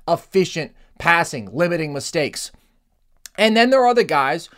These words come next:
who you give a great offensive mind, you give them a good line, you give them good weapons, and they make good decisions from the pocket. They're accurate. They throw with good timing. I think that Tua is thriving in that role right now. And there are the, like, straight-up pocket quarterbacks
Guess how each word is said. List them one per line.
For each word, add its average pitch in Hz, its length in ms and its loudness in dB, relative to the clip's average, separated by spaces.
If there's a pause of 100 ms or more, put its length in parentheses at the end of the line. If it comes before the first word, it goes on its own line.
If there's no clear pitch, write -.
(240)
who 190 100 -2
you 165 160 -4
give 170 160 0
a 151 40 -6
great 151 240 0
offensive 185 520 0
mind, 139 320 -6
you 131 60 -18
give 135 180 -8
them 139 100 -8
a 127 60 -6
good 160 240 -4
line, 143 260 -2
you 151 80 -8
give 135 160 -8
them 135 160 -12
good 185 160 2
weapons, 143 480 -4
and 131 100 -8
they 127 100 -8
make 175 260 0
good 180 120 0
decisions 156 360 -8
from 135 140 -10
the 113 60 -6
pocket. 180 480 -4 (260)
They're 139 180 2
accurate. 180 480 0 (160)
They 143 120 -4
throw 160 220 -2
with 151 180 -6
good 156 200 -4
timing. 175 480 -2 (260)
I 233 140 6
think 233 160 -2
that 196 160 -4
Tua 202 460 0
is 160 280 -4
thriving 170 580 0
in 139 100 -10
that 135 200 -4
role 131 200 -2
right 123 200 -4
now. 107 300 -6
And 220 160 2
there 269 280 6
are 220 280 4
the, 151 160 -8
like, 147 260 -4
straight-up 185 680 0
pocket 175 400 0
quarterbacks 208 640 -2